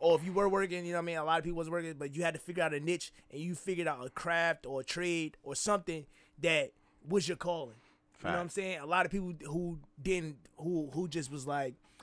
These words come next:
Speaker 1: "All right, I'ma just work this nine-to-five, or I'ma work this part-time job just to pay bills and bills."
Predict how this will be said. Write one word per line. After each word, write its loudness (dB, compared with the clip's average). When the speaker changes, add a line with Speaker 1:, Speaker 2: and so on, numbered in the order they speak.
Speaker 1:
"All 4
right, 2
I'ma -2
just -8
work 0
this -10
nine-to-five, -2
or -4
I'ma -6
work -4
this -14
part-time -4
job 0
just -10
to -4
pay 2
bills 0
and -8
bills." -2